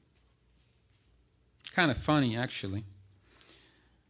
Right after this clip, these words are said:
This is John, uh, Jesus speaking to his disciples. In, in verse seven, he says, "If you had known me,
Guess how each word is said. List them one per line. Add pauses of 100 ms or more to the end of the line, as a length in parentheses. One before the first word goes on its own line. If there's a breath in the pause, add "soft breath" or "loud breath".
(3250 soft breath)
This
is
John,
uh, (100)
Jesus
speaking
to
his
disciples.
In, (140)
in
verse
seven,
he
says, (340 loud breath)
"If
you
had
known
me,